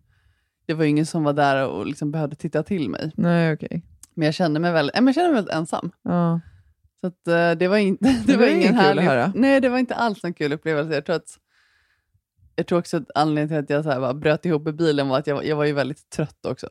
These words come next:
Speaker 2: Mm.
Speaker 1: Så att, eh,
Speaker 2: Mm.
Speaker 1: så var det med, <laughs> med den dagen. Pappa fick höra allting i bilen. <laughs> Ingen god mat och det var,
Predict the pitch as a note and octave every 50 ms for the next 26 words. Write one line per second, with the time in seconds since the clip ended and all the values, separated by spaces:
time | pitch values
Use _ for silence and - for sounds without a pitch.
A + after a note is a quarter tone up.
0 | - D3+ - F3+ F3+ E3 D#3 D3+ D3+ D3+ - _ _ _ _ _ _ _ _ _
1 | _ _ _ _ D#3+ D#3 D#3 _ _ _ - D3 D3 D3 C#3+ C#3+ D3 D3 D3 D#3
2 | D3+ D#3+ - _ _ _ _ _ _ _ - A3+ G3+ G3 G3 G3 A#3 A#3+ A#3 A3+
3 | A#3 A3 G#3+ A3+ B3 B3 A3 G3+ - - _ _ _ - G3+ F#3 - - - -
4 | D#3 - - C#3+ D#3 D#3 F#3 - - A#3 E4 A4+ C5 C5 B4 - - F#4+ - -
5 | G4+ F#4+ D#4+ D4+ C#4 C4+ D4 C4+ F#3+ G#3 A3 F#3+ F#3+ G3+ F3 G#3 G#3+ - G3 F3
6 | F3 E3+ F3 F3 F#3 E3 D3 G#3 G#3 - C#4 - B3+ - _ _ _ - _ -
7 | - - - B4 A4+ G#4 - _ C4 D4 C#4+ C4+ C#4 D4+ C#4+ C4+ B3+ C#4 C4+ C4
8 | A3+ A#3+ B3 B3 B3+ C4 B3 A#3+ C#4+ C#4+ - B3 F#3 G3 G#3 G#3+ C#4 B3+